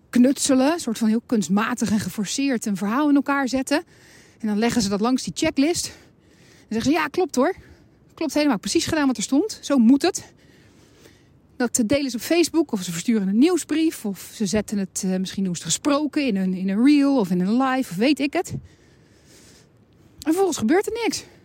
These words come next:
Vervolgens komen die klanten helemaal niet op ze afrennen. Van, "Oh, dit verhaal raakt mij tot in mijn hart. Ik wil met jou werken." Ja, nee, natuurlijk niet. Want dat verhaal is niet begonnen bij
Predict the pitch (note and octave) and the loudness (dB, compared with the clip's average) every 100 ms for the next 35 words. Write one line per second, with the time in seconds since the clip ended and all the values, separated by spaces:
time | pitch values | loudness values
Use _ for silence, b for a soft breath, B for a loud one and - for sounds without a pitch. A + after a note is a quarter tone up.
0 | b b b b _ _ b b b b | b b b b _ _ b b b b
1 | b b b b D4+ C#4+ E4 G3+ D#4+ F#4 | b b b b -4 0 0 0 -2 0
2 | F#4 - F4+ E4+ D4+ D4 D4 C#4+ B3 - | 0 0 0 0 -2 0 2 0 0 -4
3 | D4 C4 A3 B3+ B3+ G#3+ F3 B3 - F4 | -2 0 2 2 2 0 -4 -8 -4 -4
4 | E4 C4+ D#4 - C4+ C#4 C#4 A3+ C#4+ D4+ | -2 -4 -4 -4 -2 0 0 -2 -2 -4
5 | - B3 C4 A3 - b b b b b | -4 -2 0 -2 -4 b b b b b
6 | b b - C4 C#4 C#4 A3 G3+ D#3 A#3+ | b b -10 -6 -2 0 0 -2 -2 -2
7 | D4 C4 A#3 B3+ G#3+ G3+ F3+ C4 E4 - | 0 -2 0 0 0 -2 0 0 0 0
8 | A#3 B3 D4+ C#4 F4 F#4 E4+ D4+ - B | -2 0 2 2 2 2 2 2 0 B
9 | B B B B B B B B B B | B B B B B B B B B B
10 | B - B3+ B3+ B3+ B3+ A#3 B3+ A#3+ B3+ | B -2 0 0 -2 -2 0 0 -2 -4
11 | - B3+ A#3+ - G#3 C3+ D4+ C#4+ A3+ G3 | 2 2 2 -2 -4 -2 2 2 2 0
12 | G#3+ G#3+ G#3+ | -2 0 -2